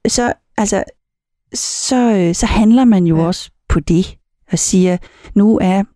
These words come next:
Speaker 1: tilliden og grundrespekten imellem os afgået ved døden."
Speaker 2: Ja.
Speaker 1: Altså, kan du se der, at
Speaker 2: Ja.
Speaker 1: det er det, jeg mener med, med, at der er ikke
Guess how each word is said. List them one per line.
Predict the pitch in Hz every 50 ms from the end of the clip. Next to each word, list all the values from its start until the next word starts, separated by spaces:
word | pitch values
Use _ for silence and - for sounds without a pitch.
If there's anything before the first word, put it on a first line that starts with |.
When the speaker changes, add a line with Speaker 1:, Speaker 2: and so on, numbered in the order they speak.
| _
Speaker 1:
tilliden | - - 202 196 214 214 202 175 165 139 - - _ -
og | - 170 170 -
grundrespekten | - - 165 170 196 220 214 180 170 - - - 160 - - _ - 156 - - - _ _ _ _ _ _ _
imellem | - 170 170 170 175 185 180 160 156 151
os | 147 156 - - - - -
afgået | 165 170 180 196 190 196 170 151 147 139 131 - _
ved | 165 151
døden." | - 160 147 - - - - -
Speaker 2:
Ja. | 202 208 196
Speaker 1:
Altså, | 185 - - - -
kan | - 202
du | 202
se | 202 - 254 240 -
der, | - 220 214 -
at | 185 - 190
Speaker 2:
Ja. | 190
Speaker 1:
det | 196
er | 196
det, | 202 220
jeg | 214 202
mener | 208 202 190 175
med, | 165 170 165 - - - - - - - - - - -
med, | - 175 165 175 185
at | 190
der | 190 185
er | 175
ikke | 180 220 -